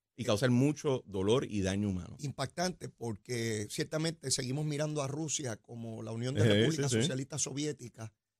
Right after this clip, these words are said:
Speaker 2: y nada que ver.
Speaker 1: Y nada que ver.
Speaker 2: Eh, y seguimos pensando en aquel gran coloso frente a Ucrania, y por eso es que nos cuesta tanto trabajo entender qué está ocurriendo aquí,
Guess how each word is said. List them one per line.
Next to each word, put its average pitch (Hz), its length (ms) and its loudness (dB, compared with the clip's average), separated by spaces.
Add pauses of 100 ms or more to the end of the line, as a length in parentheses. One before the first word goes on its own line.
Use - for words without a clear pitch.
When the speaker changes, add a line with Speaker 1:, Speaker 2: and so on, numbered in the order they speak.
(120)
Speaker 2:
y 123 140 -4
nada 139 220 0
que 131 120 -8
ver. 131 260 -4
Speaker 1:
Y 110 120 2
nada 95 200 6
que 101 160 0
ver. 80 240 2 (180)
Speaker 2:
Eh, 107 320 -4
y 110 120 -6
seguimos 123 380 -2
pensando 156 520 0
en 131 80 -4
aquel 147 240 -4
gran 151 240 -2
coloso 165 640 -4 (360)
frente 135 340 -4
a 127 60 -4
Ucrania, 151 600 -2 (140)
y 113 200 -8
por 113 180 -10
eso 120 120 -2
es 131 40 -14
que 156 80 -8
nos 147 100 -4
cuesta 156 320 -10 (160)
tanto 160 360 -2
trabajo 143 380 -2
entender 143 380 -4
qué - 100 -12
está 135 220 -8
ocurriendo 127 480 -4
aquí, 160 260 -4